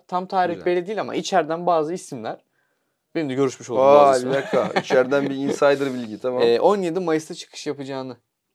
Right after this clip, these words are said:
Speaker 1: e,
Speaker 2: Aa, bir şey
Speaker 1: işaret
Speaker 2: kalmamış.
Speaker 1: ediyorlar. Aynen. Şu
Speaker 2: Belki de
Speaker 1: birkaç
Speaker 2: video
Speaker 1: hafta önce.
Speaker 2: yayınlanırken, yok, video
Speaker 1: Yok, bir hafta
Speaker 2: yayınlanmadan,
Speaker 1: var
Speaker 2: evet,
Speaker 1: daha.
Speaker 2: evet, doğru,
Speaker 1: Olmaz.
Speaker 2: çok varmış.
Speaker 1: Ee,
Speaker 2: Geri aldım, tamam.
Speaker 1: hatta siz izlediğinizde birkaç gün kalmış olabilir
Speaker 2: Evet.
Speaker 1: diyelim. Ee,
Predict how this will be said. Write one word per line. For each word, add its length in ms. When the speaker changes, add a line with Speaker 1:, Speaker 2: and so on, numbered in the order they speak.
Speaker 1:
e, 100
Speaker 2:
Aa, 160
bir 40
şey 80
Speaker 1:
işaret 200
Speaker 2:
kalmamış. 240
Speaker 1:
ediyorlar. 200
Aynen. 260
Şu 220
Speaker 2:
Belki 220
de 100
Speaker 1:
birkaç 120
Speaker 2:
video 120
Speaker 1:
hafta 100
önce. 100
Speaker 2:
yayınlanırken, 640
yok, 260
video 260
Speaker 1:
Yok, 100
bir 40
hafta 120
Speaker 2:
yayınlanmadan, 480
Speaker 1:
var 160
Speaker 2:
evet, 100
Speaker 1:
daha. 160
Speaker 2:
evet, 160
doğru, 100
Speaker 1:
Olmaz. 140
Speaker 2:
çok 220
varmış. 260
Speaker 1:
Ee, 280
Speaker 2:
Geri 180
aldım, 300
tamam. 140
Speaker 1:
hatta 220
siz 160
izlediğinizde 400
birkaç 260
gün 100
kalmış 340
olabilir 520
Speaker 2:
Evet. 200
Speaker 1:
diyelim. 360
Ee, 640